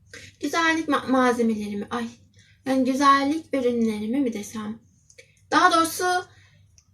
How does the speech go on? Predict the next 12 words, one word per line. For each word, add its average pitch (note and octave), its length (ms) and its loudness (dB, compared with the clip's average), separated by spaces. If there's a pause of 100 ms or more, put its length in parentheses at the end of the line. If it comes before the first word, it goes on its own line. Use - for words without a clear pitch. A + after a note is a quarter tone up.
(180)
diş F4 240 -2
macunu, D#4 760 2 (720)
yani C#4+ 680 4
duş E4 180 -2
jeli D#4 180 0
falan D#4 280 0
neye D#4 140 0
girerse C#4 560 -2 (460)
işte - 220 -2
onları C4+ 240 4
size - 160 2 (180)
göstereceğim. - 640 -4